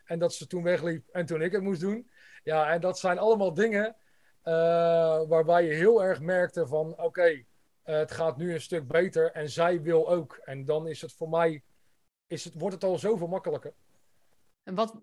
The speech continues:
Speaker 2: en wat wordt er dan makkelijker?
Speaker 1: Nou, die omgang, het, en, het acce-, en de acceptatie van, eh, je kind groeit op in een, in een gezinshuis.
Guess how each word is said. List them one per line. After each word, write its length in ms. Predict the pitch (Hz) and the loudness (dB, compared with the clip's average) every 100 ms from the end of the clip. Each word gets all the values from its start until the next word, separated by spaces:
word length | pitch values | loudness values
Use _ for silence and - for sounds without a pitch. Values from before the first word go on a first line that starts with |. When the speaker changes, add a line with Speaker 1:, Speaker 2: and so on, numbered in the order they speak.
| - | -14
Speaker 2:
en 160 | 202 | -6
wat 180 | 185 240 | -4 -2
wordt 140 | 254 | -4
er 80 | 220 | -4
dan 160 | 196 185 | -6 -6
makkelijker? 500 | 180 - 170 - 403 _ _ _ _ _ _ | -8 -10 -14 -16 -18 _ _ _ _ _ _
Speaker 1:
Nou, 260 | 147 190 185 | -4 0 0
die 120 | 175 | 0
omgang, 440 | 226 240 170 139 | -2 0 -2 -2
het, 180 | 113 156 | -4 -6
en, 160 | - 170 | -4 -4
het 180 | 175 - | -4 -4
acce-, 280 | 185 - | -6 -6
en 180 | - 165 | -10 -8
de 100 | 165 | -6
acceptatie 840 | 175 180 - - 190 202 - 175 143 | -4 -6 -6 -6 -6 -6 -8 -12 -4
van, 340 | 165 160 151 _ _ _ _ - | -2 -2 -6 _ _ _ _ -8
eh, 680 | 170 160 156 156 151 151 | -4 -2 0 0 0 0
je 180 | 151 156 - | -2 -6 -4
kind 280 | 180 175 | -4 -4
groeit 360 | - 147 170 165 | -6 -6 -4 -4
op 260 | 190 175 - | -4 -4 -6
in 120 | 165 | -8
een, 220 | 151 151 - | -8 -10 -12
in 140 | 156 | -10
een 120 | 147 | -10
gezinshuis. 680 | 143 127 214 185 131 - | -10 -8 -8 -8 -12 -12